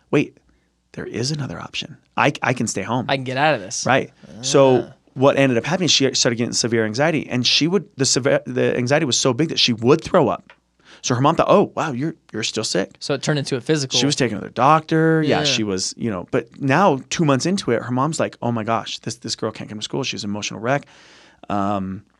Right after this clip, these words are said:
Speaker 1: and this anxiety set in, right? And so the mom finally calls me, uh, 'cause I didn't know about this beforehand. And she says, you know, "Please help." And I said, "Okay, well, I, I don't know much about this. I'm still new at this, but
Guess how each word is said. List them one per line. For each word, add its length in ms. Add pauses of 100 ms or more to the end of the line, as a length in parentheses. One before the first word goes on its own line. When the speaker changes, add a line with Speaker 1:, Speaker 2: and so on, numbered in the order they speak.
(680)
Speaker 1:
and 80
this 140
anxiety 420
set 240
in, 220 (160)
right? 260 (160)
And 520 (680)
so 380 (220)
the 380
mom 200
finally 260
calls 240
me, 200 (260)
uh, 180
'cause 100
I 80
didn't 140
know 80
about 220
this 160
beforehand. 460 (340)
And 120
she 80
says, 240
you 100
know, 80
"Please 200
help." 180
And 100
I 20
said, 140
"Okay, 240
well, 320 (1080)
I, 200
I 40
don't 100
know 80
much 160
about 220
this. 160
I'm 80
still 160
new 180
at 80
this, 200
but 280